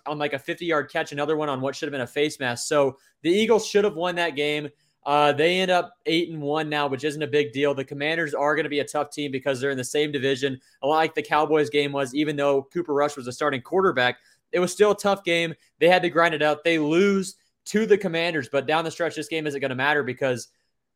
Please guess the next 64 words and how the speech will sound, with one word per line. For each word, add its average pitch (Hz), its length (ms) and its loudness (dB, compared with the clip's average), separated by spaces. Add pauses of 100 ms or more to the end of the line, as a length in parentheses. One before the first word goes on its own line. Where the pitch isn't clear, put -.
they're 196 220 8
good, 202 260 4
they're 185 120 4
gonna 214 160 4
be 196 40 4
better 185 200 4
than 170 80 -8
the 165 60 -6
Commanders 156 380 -6
for 151 140 -6
the 139 100 -4
entire 143 360 0
season. 131 260 -6
The 135 60 -6
Commanders 170 400 -4
are 180 180 2
five 165 240 0
and 151 120 -6
five, 147 240 0
which 120 160 -10
is 110 60 -20
pretty 151 240 -4
impressive 139 480 -6
considering 131 380 -8
what 131 160 -6
they've 123 180 -6
gone 147 320 -2
through. 127 280 -4 (380)
And 135 200 -4
Taylor 175 260 2
Heinicke 160 500 0
is 147 120 0
their 156 140 -2
starting 156 340 -4
quarterback. 156 460 -4
I 139 40 -6
don't 147 100 -6
know 143 60 -4
if 135 80 -6
that's 135 160 -6
gonna 147 140 -6
be 143 80 -2
the 127 80 -4
case 147 280 -2
moving 143 240 -4
forward 147 320 -2
because 127 240 -6
they 131 80 -4
have 139 160 -2
some 143 220 -4
stuff 151 320 -4
invested 135 480 -2
in 123 80 -6
Carson 147 380 -4
Wentz. 143 380 -4 (280)
And 151 140 -6
Heinicke 185 380 2
last 175 240 2
night 175 140 -2
didn't 170 180 -4
play 170 160 2
a - 20 2
great 156 240 2
game. 156 360 0